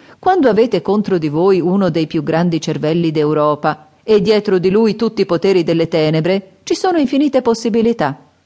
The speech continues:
Comunque l'amico Porlock si è evidentemente spaventato a morte. Siate così gentile da confrontare la sua scrittura nella lettera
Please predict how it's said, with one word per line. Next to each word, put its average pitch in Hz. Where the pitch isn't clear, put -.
Comunque 269
l'amico 202
Porlock 160
si 196
è 180
evidentemente 165
spaventato 151
a -
morte. 139
Siate 220
così 196
gentile 240
da 208
confrontare 233
la 170
sua 247
scrittura 202
nella 175
lettera 254